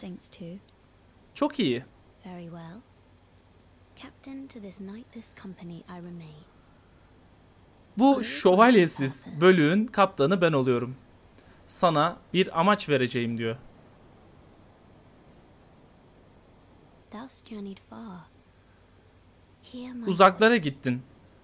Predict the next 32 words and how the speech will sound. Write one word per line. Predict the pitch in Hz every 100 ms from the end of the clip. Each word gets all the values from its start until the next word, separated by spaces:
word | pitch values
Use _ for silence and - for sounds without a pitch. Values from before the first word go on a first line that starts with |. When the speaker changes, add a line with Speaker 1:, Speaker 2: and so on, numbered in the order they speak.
| -
Speaker 2:
Sesimi | - 175 160 190 175 147
duy. | 143 131 - - _ -
Speaker 1:
If | 294 - _
thou | 214 190 170 180 _ _
shalt | - 202 226 -
swear | - 190 175 180
by | 175
the | 190 -
covenant | 190 165 160 170 _ _ _ _ _ _ _
to | - 208
become | 202 208 196
a |
shadow | - - 196 196 -
of | 180 -
Father | 202 220 285 -
Gwyn | 202 175 202 226 _ _ _ - _ -
and | 185
Sister | - - - - 214
Guinevere, | 202 175 170 160 175 - _ - - - _ - _ - - 196
a | -
blade | 196 196 175 165 - _ _ -
that |
shall |
Speaker 2:
Babamız | 180 196 233 247 196
Speaker 1:
hunt | 165
the |
Speaker 2:
Gwyn | 196 185 208 214
Speaker 1:
foes | 208 - 147
Speaker 2:
ve |
Speaker 1:
of | 151
Speaker 2:
rahibe | 165 175 185 170 190 202
Speaker 1:
Lords | - -